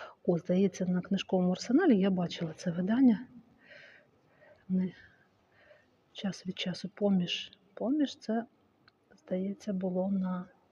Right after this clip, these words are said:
Київ Букартфест. У нас є окремий репортаж про це,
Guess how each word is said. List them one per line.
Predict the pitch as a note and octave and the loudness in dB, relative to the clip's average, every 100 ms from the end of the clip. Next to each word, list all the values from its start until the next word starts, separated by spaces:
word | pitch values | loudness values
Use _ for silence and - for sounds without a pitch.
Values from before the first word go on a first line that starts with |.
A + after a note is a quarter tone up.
| _ _ _ _ _ _ _ _ - | _ _ _ _ _ _ _ _ -10
Київ | F3+ F3 F#3 | -8 -8 -6
Букартфест. | F3 F3+ F3+ - - F#3+ - - - - - _ _ _ _ _ _ _ _ _ _ _ _ G3 | -4 -4 -8 -8 -8 -8 -8 -14 -20 -20 -20 _ _ _ _ _ _ _ _ _ _ _ _ -2
У | |
нас | F3+ E3 F#3+ | -2 -2 -4
є | F3+ | -4
окремий | F3+ F#3 F3+ F3 | -2 -2 -4 -8
репортаж | - - - C#4 - - - _ _ _ _ - | -10 -10 -4 -4 -4 -10 -20 _ _ _ _ -14
про | F3+ | -14
це, | - F#3+ | -8 -8